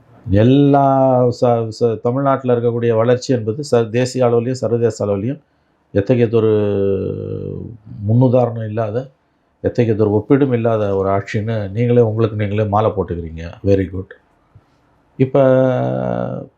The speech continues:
அப்படி இருக்கும்போது வந்து திராவிட மாடல் ஆட்சி இருநூறு plus கன்ஃபார்ம்னு நீங்க சொல்லும்போது, இவ்வளவு தூரம் வெறுப்பேத்துறாருல்ல பிரவீன் சக்கரவர்த்தி, அவரை கட்சியை விட்டு நீக்குங்கன்னு அதிகாரப்பூர்வமா கோரிக்கையை திமுக வைக்க வேண்டியதுதானே?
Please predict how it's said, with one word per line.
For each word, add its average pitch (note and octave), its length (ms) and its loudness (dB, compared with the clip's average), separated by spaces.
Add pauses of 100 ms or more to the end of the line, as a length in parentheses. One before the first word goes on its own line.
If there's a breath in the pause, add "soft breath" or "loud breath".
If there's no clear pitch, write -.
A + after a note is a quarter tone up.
(160)
அப்படி C#3 240 0
இருக்கும்போது E3 480 0
வந்து C#3+ 260 -2 (760 soft breath)
திராவிட C#3 320 4
மாடல் C3 240 0
ஆட்சி A#2+ 280 -2
இருநூறு A#2+ 440 -2
plus A#2 120 -2 (120)
கன்ஃபார்ம்னு B2 420 -2
நீங்க A2 180 -4
சொல்லும்போது, G2 600 -6 (300)
இவ்வளவு D3 240 4
தூரம் F3 160 2
வெறுப்பேத்துறாருல்ல A#2+ 880 0
பிரவீன் A#2 200 0
சக்கரவர்த்தி, F#2+ 600 -8 (360)
அவரை B2 220 0
கட்சியை C#3 300 0
விட்டு C#3 200 -4
நீக்குங்கன்னு B2+ 500 -2
அதிகாரப்பூர்வமா B2 720 2
கோரிக்கையை A2+ 500 0
திமுக G#2+ 280 -2
வைக்க F#2+ 260 -2
வேண்டியதுதானே? F2+ 340 -8